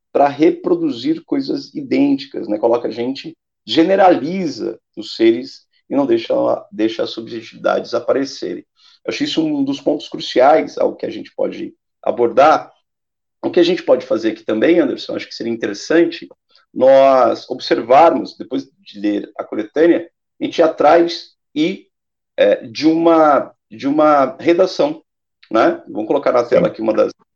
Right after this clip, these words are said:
Speaker 1: uma, uma redação, é, de um dos nossos alunos. Vamos ver se ela vai aparecer aqui na tela, se vai ficar direitinho, né? Ela tá carregando, foi,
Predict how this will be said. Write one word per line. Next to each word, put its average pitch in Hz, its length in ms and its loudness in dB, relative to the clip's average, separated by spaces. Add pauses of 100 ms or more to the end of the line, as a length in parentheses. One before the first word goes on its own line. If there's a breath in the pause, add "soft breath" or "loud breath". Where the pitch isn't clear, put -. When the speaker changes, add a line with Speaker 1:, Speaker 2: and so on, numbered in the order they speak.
(100)
Speaker 1:
uma, 107 240 -4
uma 110 160 -2
redação, 117 680 0 (640)
é, - 400 -4 (260)
de 101 220 -10
um 139 340 0 (440)
dos 98 260 -12
nossos 104 380 0
alunos. 139 640 0
Vamos - 140 -8
ver - 80 -8
se - 100 -10
ela 117 100 -2
vai 113 120 2
aparecer - 340 -6
aqui - 140 -6
na 151 80 0
tela, 180 420 2
se - 60 -18
vai - 100 -8
ficar - 160 -12
direitinho, 170 720 -2 (460)
né? 101 100 0
Ela 120 140 2
tá - 120 -4
carregando, 156 840 0
foi, - 380 -4